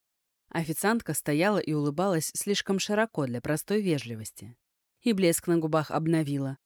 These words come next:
и подходила прямо походкой роковой пантеры. «Счёт, пожалуйста», попросил Артём, удостоив её быстрым равнодушным взглядом. Паша только головой покачал.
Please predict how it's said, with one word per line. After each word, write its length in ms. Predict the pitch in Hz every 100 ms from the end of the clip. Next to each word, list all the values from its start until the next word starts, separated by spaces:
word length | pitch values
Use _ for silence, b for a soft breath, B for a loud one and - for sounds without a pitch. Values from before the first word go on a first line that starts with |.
| _ _ -
и 100 | 240
подходила 640 | 185 165 170 156 214 185
прямо 340 | 151 170 170 170
походкой 640 | 165 160 214 226 - 156
роковой 360 | 180 196 185 180
пантеры. 640 | 185 190 175 127 104 98 - _ _ _ _ _ _ -
«Счёт, 400 | - - 202 -
пожалуйста», 760 | 139 127 131 127 - - 120 - _ _ _ _ _ -
попросил 480 | 160 170 170 175 -
Артём, 420 | 156 165 202 214 185
удостоив 600 | 160 160 - 220 185 151
её 180 | 139
быстрым 420 | 135 185 - 143 139
равнодушным 640 | 143 151 151 160 175 196
взглядом. 540 | 185 160 143 117 107 - _ _ _ _
Паша 260 | - 208 170
только 280 | 170 165 160
головой 420 | 170 185 180 135
покачал. 600 | - 151 156 - 110